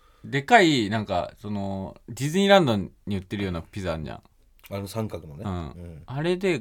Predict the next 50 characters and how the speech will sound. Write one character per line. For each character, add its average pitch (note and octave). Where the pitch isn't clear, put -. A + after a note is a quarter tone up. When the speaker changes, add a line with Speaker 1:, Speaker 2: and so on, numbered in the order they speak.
Speaker 1:
多 A2
分 D#2+
五 F#2+
百 G2+
円 F2
と -
か -
そ -
れ F2+
ぐ F2+
ら F#2+
い F2
な -
ん -
じ D2
ゃ -
な -
い -
か -
な。 -
Speaker 2:
高 D4
っ！ -
Speaker 1:
多 F2+
分。 -
Speaker 2:
高 C#3+
い G#3+
ね。 G#2+
Speaker 1:
い A#2+
や、 A2
全 A2+
然 E3
覚 D#3
え -
て A2+
な F#2
い -
か F#2
ら F2+
全 A#2+
然 C3
違 C3
う B2
か G#2
も E2+
し E2
れ E2
な D#2
い C#2+
け B1+
ど。 G#1+